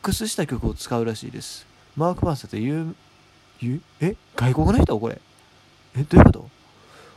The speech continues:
マークパンサーはフランス・マルセイユ出身のミュージシャン、ソングライター、ファッションモデル、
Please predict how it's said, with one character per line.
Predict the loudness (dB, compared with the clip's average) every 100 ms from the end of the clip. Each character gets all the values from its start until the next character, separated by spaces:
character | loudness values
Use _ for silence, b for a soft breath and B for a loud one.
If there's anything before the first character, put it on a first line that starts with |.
| B
マ | 0 0
ー |
ク | -2 -2
パ | -2
ン | -2
サ | -4
ー | 4
は |
フ | 6
ラ | 6 4
ン |
ス・ | -4
マ | -2 -2
ル | -2
セ | -2
イ | -4
ユ |
出 | -4 -10 -8
身 | -6
の | -4
ミ | -2
ュ |
ー | -4
ジ |
シ | -6
ャ | -8
ン、 |
ソ | -4
ン | -4
グ | -2
ラ | -2
イ |
タ | 0
ー、 |
フ | 2
ァ | 2
ッ |
シ | 0 -4
ョ |
ン | -4
モ | -4
デ |
ル、 | -8